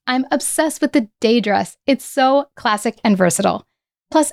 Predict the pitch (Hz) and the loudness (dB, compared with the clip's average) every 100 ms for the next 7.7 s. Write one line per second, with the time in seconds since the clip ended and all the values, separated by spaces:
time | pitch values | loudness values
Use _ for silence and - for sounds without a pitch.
0 | - 311 302 403 381 302 - 220 208 - | -2 -2 0 0 2 2 0 -2 -2 0
1 | 240 - 277 269 254 247 247 - 262 285 | 0 0 -2 0 2 2 0 0 0 2
2 | 269 233 208 196 208 202 202 240 233 285 | 2 0 0 0 2 2 2 2 2 2
3 | 254 285 294 302 - 269 277 240 175 202 | 0 2 2 2 -2 -2 -2 -2 0 0
4 | 220 277 269 226 196 180 196 190 185 190 | 2 0 0 0 0 -2 -2 -2 0 -2
5 | - - _ _ _ _ - 320 302 214 | -6 -14 _ _ _ _ 0 2 0 -2
6 | 202 - 247 254 240 208 226 214 - - | -6 0 2 2 0 -2 -2 -2 -2 -6
7 | 196 180 - 330 311 302 285 | -4 -6 -4 0 2 2 0